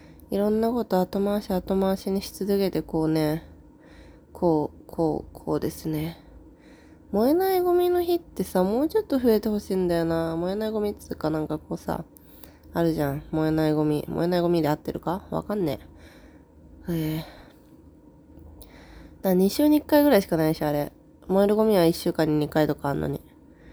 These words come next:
で、資源も毎週あるでしょ、資源。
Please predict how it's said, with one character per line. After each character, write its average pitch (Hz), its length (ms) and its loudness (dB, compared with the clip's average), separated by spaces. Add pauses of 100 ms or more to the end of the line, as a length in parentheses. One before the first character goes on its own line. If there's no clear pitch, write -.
(880)
で、 - 100 -4
資 - 200 -4
源 147 320 2
も 143 100 -2
毎 143 220 0
週 - 100 -8
あ 151 60 0
る 156 60 0
で 151 60 -4
し - 80 -12
ょ、 202 140 -4
資 - 200 -10
源。 143 300 -4